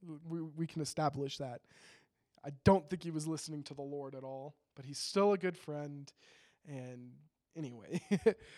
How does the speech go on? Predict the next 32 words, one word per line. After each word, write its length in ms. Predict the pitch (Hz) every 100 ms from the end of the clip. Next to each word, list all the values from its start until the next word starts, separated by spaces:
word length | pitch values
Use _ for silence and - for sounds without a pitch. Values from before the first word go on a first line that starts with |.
| -
But 140 | - 202
to 80 | 180
base 440 | 156 294 330 - -
the 120 | 208
life 340 | 180 185 208
and 100 | 190
health 260 | 165 190 185
of 120 | 170
a 40 | 165
ministry 420 | 165 165 - 160
based 640 | 165 165 - - - -
solely 380 | 190 185 202 196
on 120 | 170
numerical 640 | 165 160 170 180 - 170 -
increase 760 | 160 170 - 190 190 196 - - - - - - _ -
is 140 | 160
a 40 | 156
really 300 | 160 190 190
poor 320 | - 180 165
litmus 420 | 147 - 151 -
test, 360 | - 131 - -
friends. 500 | 143 139 147 - - _ _ _ _ _ _ _ _ _ _ _
You 80 | 190
know, 80 | 202
I'm 140 | 277
excited 340 | 392 254 262
because 240 | 208 214 180
we 160 | 190 196
are 180 | 175 190
growing. 460 | 170 - 160 120 - 139 - _ _ _ -
Like, 100 | 151
God 240 | 185 202